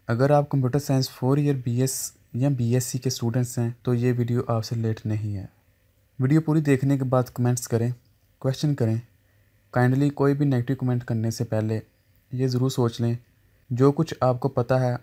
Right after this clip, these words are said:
वो ही सब लोगों को पता है। चलें स्टार्ट करते हैं। एक स्टूडेंट की ईमेल आई थी कि बीएससी यानी कि बीएससी टू ईयर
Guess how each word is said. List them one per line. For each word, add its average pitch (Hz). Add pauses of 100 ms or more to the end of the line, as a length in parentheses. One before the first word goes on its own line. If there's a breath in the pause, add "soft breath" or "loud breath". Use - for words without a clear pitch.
(120)
वो 127
ही 131
सब 123
लोगों 110
को 117
पता 101
है। 98 (1400)
चलें 139
स्टार्ट 120
करते 120
हैं। 139 (220)
एक 156
स्टूडेंट 151
की 156 (160)
ईमेल 143
आई 117
थी 120
कि 127
बीएससी 123
यानी 110
कि 117
बीएससी 117 (120)
टू 143
ईयर 104